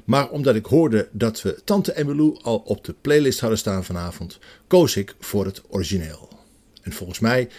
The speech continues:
is de keuze voor muziek van Merle Haggard altijd goed. Maar eerst iets over die Kern River. De Kern River is een tweehonderdzeventig kilometer lange rivier in de Amerikaanse staat Californië. En zijn stroomgebied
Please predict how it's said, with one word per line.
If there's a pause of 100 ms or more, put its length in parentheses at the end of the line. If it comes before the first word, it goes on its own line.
(140)
is
de
keuze
voor
muziek
van
Merle
Haggard
altijd
goed. (1400)
Maar
eerst
iets
over
die
Kern
River. (1400)
De
Kern
River
is
een
tweehonderdzeventig
kilometer
lange
rivier
in
de
Amerikaanse
staat
Californië. (500)
En
zijn
stroomgebied